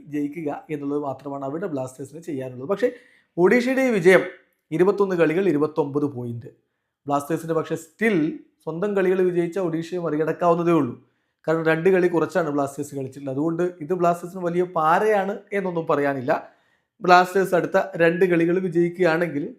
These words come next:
ഒഡീഷയെ മറികടക്കാം. അങ്ങനെയാണെങ്കിൽ ഇരുപത്തൊന്ന് കളികളിൽ നിന്ന് ഒഡീഷയേക്കാൾ കൂടുതൽ പോയിന്റിലേക്ക് എത്താൻ പറ്റും. പക്ഷേ ബ്ലാസ്റ്റേഴ്സിൻ്റെ അടുത്ത രണ്ട് കളികൾ ആരോടൊക്കെയാണ് എന്നറിയാമല്ലോ. അത് അത്ര എളുപ്പമുള്ള കാര്യമല്ല. നാളത്തെ കളി വിജയിക്കുക എന്നുള്ളത് തന്നെയാണ്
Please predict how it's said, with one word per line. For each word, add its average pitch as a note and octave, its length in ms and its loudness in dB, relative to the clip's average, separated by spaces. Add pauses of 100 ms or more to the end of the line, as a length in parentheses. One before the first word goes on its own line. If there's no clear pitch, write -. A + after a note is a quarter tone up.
(140)
ഒഡീഷയെ E3 400 -2
മറികടക്കാം. D3+ 500 2 (100)
അങ്ങനെയാണെങ്കിൽ D3+ 500 -6
ഇരുപത്തൊന്ന് E3 460 -4
കളികളിൽ D#3+ 340 -2
നിന്ന് D#3+ 200 -6
ഒഡീഷയേക്കാൾ E3 480 -4 (100)
കൂടുതൽ D#3+ 300 -6
പോയിന്റിലേക്ക് D#3+ 400 -8
എത്താൻ G#3+ 220 -2
പറ്റും. F3 280 -8
പക്ഷേ E3 200 -4 (480)
ബ്ലാസ്റ്റേഴ്സിൻ്റെ C#3+ 500 -4
അടുത്ത C#3 280 -6
രണ്ട് D3+ 320 -4
കളികൾ D3+ 280 -2 (100)
ആരോടൊക്കെയാണ് E3 680 -2 (300)
എന്നറിയാമല്ലോ. D#3 640 -2
അത് C#3 100 -4
അത്ര D3+ 180 -12
എളുപ്പമുള്ള F#3 360 2
കാര്യമല്ല. G3 300 10 (680)
നാളത്തെ D#3+ 320 -4
കളി D#3 200 -2
വിജയിക്കുക D3 420 -6 (260)
എന്നുള്ളത് C#3+ 340 -4
തന്നെയാണ് C#3 400 -6